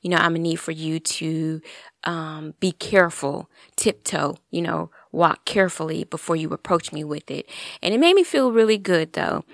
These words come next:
because, um, it just showed me that I have some respect for myself and I care about myself, and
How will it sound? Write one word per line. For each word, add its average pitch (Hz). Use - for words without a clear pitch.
because, 165
um, 160
it 160
just 196
showed 208
me 180
that 165
I 175
have 185
some 160
respect 175
for 170
myself 165
and 175
I 170
care 190
about 180
myself, 156
and 160